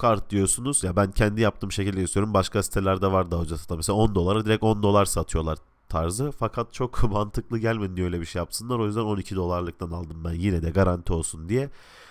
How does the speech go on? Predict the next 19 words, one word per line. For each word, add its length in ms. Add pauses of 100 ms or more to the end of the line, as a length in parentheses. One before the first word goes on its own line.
(480)
Gördüğünüz 340
gibi 220
buradan 320
böyle 140
yorumları 420
falan 280
okudum. 320
Kazakistan'dan 800
falan 300
<laughs> 0
alanlar 420
var. 240 (480)
<laughs> 500
Gördüğünüz 400
gibi. 240 (600)
Add 220
to 160
cart 260
dedim. 320